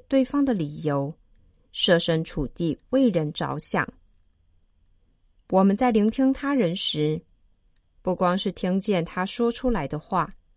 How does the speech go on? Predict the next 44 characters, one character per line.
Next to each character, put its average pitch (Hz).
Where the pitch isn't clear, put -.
也 185
要 247
听 262
出 262
他 -
从 165
眼 156
神 151
和 -
肢 254
体 -
传 147
达 165
出 254
的 220
情 135
感。 143
很 226
多 294
时 165
候， 170
我 170
们 151
不 147
必 208
多 208
说， 196
只 151
要 160
在 160
听 247
的 240
过 196
程 147
中， 185
让 269
对 285
方 269
感 -
受 196
到 180
被 190
接 226
纳， 226